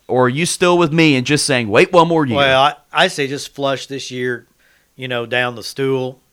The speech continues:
Speaker 2: There's nothing you can do about this year. You know, they got a lot of these guys back. They're, they've got some talent. Cartier Jara will be a big scorer next year. I just like saying Cartier Jara. But they've got some good kids coming in. But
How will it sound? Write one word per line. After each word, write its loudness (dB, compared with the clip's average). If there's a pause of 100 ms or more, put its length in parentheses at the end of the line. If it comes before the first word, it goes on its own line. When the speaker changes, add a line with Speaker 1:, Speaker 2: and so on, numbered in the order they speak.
Speaker 2:
There's -14
nothing -4
you -10
can -12
do -4
about -4
this -6
year. -6 (520)
You -12
know, -6
they -2
got 0
a -4
lot 2
of 0
these -6
guys 2
back. -2 (160)
They're, -12 (120)
they've -8
got -2
some -14
talent. 0 (520)
Cartier -2
Jara 4 (380)
will -16
be -6
a -4
big -6
scorer -6
next -10
year. -10
I -10
just -16
like -14
saying -18 (120)
Cartier -12
Jara. -10 (720)
But -4 (300)
they've -4
got 0
some -16
good -6
kids -6
coming -6
in. -4
But -6